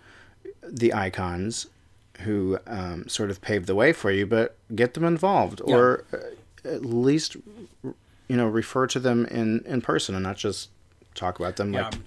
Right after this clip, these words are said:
Speaker 2: And for those who have not seen, uh, Sherry Vine and Jackie Beat do
Speaker 1: Oh,
Speaker 2: their, um, Golden
Speaker 1: the Golden
Speaker 2: Girls,
Speaker 1: Girls and the,
Speaker 2: um,
Speaker 1: and
Speaker 2: I have,
Speaker 1: the Mommy
Speaker 2: I've not
Speaker 1: Dearest.
Speaker 2: watched Mommy Dearest. I'm waiting for,
Speaker 1: Ugh.
Speaker 2: um, a little twink friend to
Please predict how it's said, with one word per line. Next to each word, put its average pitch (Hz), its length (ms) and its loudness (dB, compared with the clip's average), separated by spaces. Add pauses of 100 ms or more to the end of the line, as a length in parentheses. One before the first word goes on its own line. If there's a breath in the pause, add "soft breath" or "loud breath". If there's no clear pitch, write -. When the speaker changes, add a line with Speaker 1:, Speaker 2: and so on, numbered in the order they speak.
(120)
Speaker 2:
And 151 440 2
for - 240 -6
those 160 340 0
who 165 140 2
have 156 140 0
not 143 260 2
seen, 131 520 0
uh, 127 260 0
Sherry 131 280 -2
Vine 127 300 0
and 123 200 -4
Jackie 127 280 -6
Beat 120 180 0
do 135 60 2
Speaker 1:
Oh, 131 120 6
Speaker 2:
their, 117 360 -2
um, 120 240 -4
Golden 120 200 4
Speaker 1:
the - 20 4
Golden 131 280 10
Speaker 2:
Girls, 113 680 8
Speaker 1:
Girls - 80 -8
and 117 300 6
the, 120 40 6
Speaker 2:
um, 120 320 2 (160)
Speaker 1:
and 170 80 2
Speaker 2:
I 185 80 12
have, 190 80 12
Speaker 1:
the 180 60 10
Mommy 120 160 12
Speaker 2:
I've - 120 10
not 190 80 12
Speaker 1:
Dearest. 113 420 10
Speaker 2:
watched 165 100 2
Mommy 156 140 6
Dearest. 135 400 2
I'm 135 120 -2
waiting 135 220 0
for, 131 280 -2
Speaker 1:
Ugh. 120 240 4
Speaker 2:
um, 123 260 0
a 123 40 -4
little 120 260 -4 (160)
twink 127 260 -6
friend 120 300 -4
to 120 180 -8